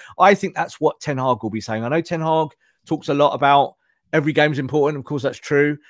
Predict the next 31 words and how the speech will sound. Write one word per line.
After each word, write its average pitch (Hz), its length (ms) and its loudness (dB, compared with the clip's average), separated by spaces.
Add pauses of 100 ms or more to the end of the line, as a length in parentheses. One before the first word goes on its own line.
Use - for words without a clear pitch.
(400)
But 104 60 0
I 135 100 4
think 147 140 -2
that's 147 220 0
how 139 160 2
he's 131 140 -2
looking 131 240 -6
at 107 80 -10
this 110 140 -12
now. 107 140 -4
How 131 280 0
do 131 180 -2
I 127 80 4
make 127 260 0
sure 131 280 0
that 113 120 -8
his 120 140 -12
fires 117 440 0
don't 117 220 -2
rage 117 320 0
and 110 140 -6
burn 113 220 -2
the 110 80 -6
whole 113 200 -4
house 123 280 -4
down? 98 300 -10
Because 104 200 -16
if 110 60 -10
we 113 80 -8
come 156 240 -2
fifth, 120 400 -4